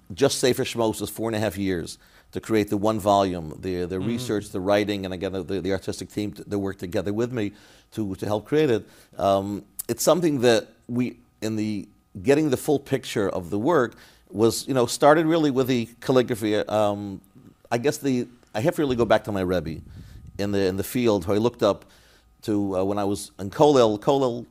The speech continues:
Speaker 1: you understand, doesn't pay a very great salary. My wife,
Speaker 2: Right.
Speaker 1: Alma Shalom, was teaching, uh, at the time. And so I had to supplement the, the income. So I did calligraphy, and I did monograms, and I did, uh, ksubas. And, uh, the, the first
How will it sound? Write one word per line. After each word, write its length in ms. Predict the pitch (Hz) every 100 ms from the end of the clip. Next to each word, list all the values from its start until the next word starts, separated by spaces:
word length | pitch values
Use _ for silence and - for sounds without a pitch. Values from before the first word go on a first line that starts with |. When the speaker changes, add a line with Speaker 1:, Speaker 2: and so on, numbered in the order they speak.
| -
Speaker 1:
you 180 | 135 113
understand, 600 | 107 98 110 98 95 -
doesn't 280 | 104 95 98
pay 120 | 107
a 40 | 92
very 280 | 90 90 87
great 300 | - 104 -
salary. 320 | 107 98 101
My 140 | 95
wife, 320 | 90 90 98
Speaker 2:
Right. 60 | 87
Speaker 1:
Alma 100 | 82
Shalom, 180 | 82 101
was 140 | 90 -
teaching, 500 | 131 127 123 107 104 - - - _
uh, 220 | - 98 95
at 80 |
the 100 | 98
time. 480 | 95 120 113 107 101 - _ _ _ _ _ _
And 300 | 143 135 139
so 400 | - - - 156 131
I 60 |
had 180 | 135 156
to 60 | 170
supplement 460 | 180 143 156 151
the, 180 | 147 147
the 180 | 127 139
income. 380 | 170 160 107 92
So 120 | 117
I 60 | 107
did 280 | 120 104
calligraphy, 680 | - 110 107 107 113 117 143
and 160 | 151 98
I 60 |
did 200 | 95 98
monograms, 680 | 92 98 104 104 98 101 104
and 80 | 101
I 60 | 90
did, 260 | 98 85
uh, 120 | 92
ksubas. 600 | 82 - 110 101 107 - - - _ _ _ -
And, 280 | 101 101 101
uh, 400 | 98 92 95 90 _ 92
the, 420 | 101 104 98 - -
the 180 | 95
first 640 | 98 - 156 170 - -